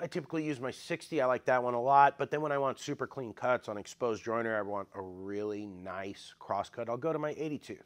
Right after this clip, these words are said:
Same thing for plywood. Uh, because they have a higher tooth count, they're gonna cut slower, but a lot, lot cleaner than, like, a general purpose or combination blade. So as far as limitations go, because of the high tooth count, they're gonna cut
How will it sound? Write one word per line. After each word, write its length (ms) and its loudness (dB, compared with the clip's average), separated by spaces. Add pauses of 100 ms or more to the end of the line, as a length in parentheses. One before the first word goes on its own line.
(100)
Same 220 0
thing 160 -2
for 140 -2
plywood. 560 2
Uh, 220 4
because 540 -4
they 100 0
have 200 -6
a 40 -10
higher 400 -6
tooth 240 -4
count, 240 2 (320)
they're 100 2
gonna 140 4
cut 240 8
slower, 380 6
but 160 2
a 80 4
lot, 600 2
lot 280 -4
cleaner 320 -4
than, 180 -4
like, 180 -6
a 40 -8
general 320 -10
purpose 500 -14
or 120 -14
combination 880 -6
blade. 180 -16 (220)
So 100 6
as 80 4
far 180 10
as 100 4
limitations 560 2
go, 380 8
because 240 0
of 60 -4
the 60 6
high 180 0
tooth 240 -8
count, 220 -2
they're 100 -4
gonna 120 -4
cut 340 0